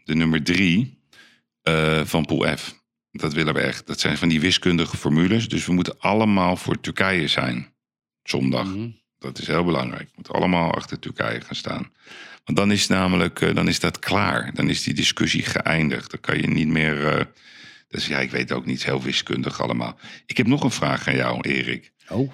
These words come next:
Speaker 2: je hebt nog
Speaker 1: Ken
Speaker 2: wel veel vragen, zeg.
Speaker 1: ken jij, ehm, Da Sousa?
Speaker 2: Nee.
Speaker 1: Ken je die niet?
Speaker 2: Nee.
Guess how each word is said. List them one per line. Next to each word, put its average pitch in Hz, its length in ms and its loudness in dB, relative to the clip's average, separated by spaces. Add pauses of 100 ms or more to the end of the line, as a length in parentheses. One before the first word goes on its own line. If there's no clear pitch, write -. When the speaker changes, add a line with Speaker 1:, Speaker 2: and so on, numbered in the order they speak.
Speaker 2:
je - 60 -14
hebt - 120 -10
nog 104 100 -2
Speaker 1:
Ken 98 100 2
Speaker 2:
wel - 80 -2
veel 80 120 -2
vragen, 101 320 0
zeg. 90 220 -6
Speaker 1:
ken 127 200 4
jij, 120 500 4
ehm, 95 420 4 (440)
Da 104 200 0
Sousa? - 560 2 (1800)
Speaker 2:
Nee. - 320 -14 (500)
Speaker 1:
Ken 110 140 0
je 151 100 6
die 180 100 6
niet? 247 340 2 (800)
Speaker 2:
Nee. 73 280 -18